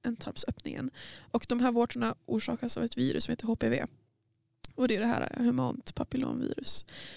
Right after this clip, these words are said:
Men alla får inte symptom, eh, precis som med klamydia. De flesta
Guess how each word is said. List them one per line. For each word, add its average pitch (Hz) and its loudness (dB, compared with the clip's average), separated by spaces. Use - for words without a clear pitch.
Men 226 6
alla 233 6
får 233 2
inte 240 0
symptom, - -2
eh, - -6
precis 240 -4
som 247 -4
med 240 -4
klamydia. 254 -2
De 240 -4
flesta 240 4